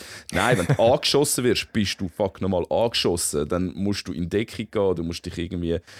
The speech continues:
aufbandagieren, oder? Also es ist, äh, es ist absolut nicht Rambo-like. Taktisches Vorgehen, Gegner sind halt stark, sie schiessen hure genau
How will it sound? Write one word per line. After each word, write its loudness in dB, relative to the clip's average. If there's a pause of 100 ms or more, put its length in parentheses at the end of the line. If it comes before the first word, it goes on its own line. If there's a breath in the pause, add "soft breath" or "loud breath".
(140)
aufbandagieren, 0
oder? 0
Also -2
es -6
ist, -6
äh, 0 (280 soft breath)
es -4
ist -4
absolut -2
nicht -4
Rambo-like. -2
Taktisches -2
Vorgehen, 2
Gegner -4
sind -4
halt -4 (100)
stark, -2 (120)
sie -8
schiessen -4
hure 0
genau -2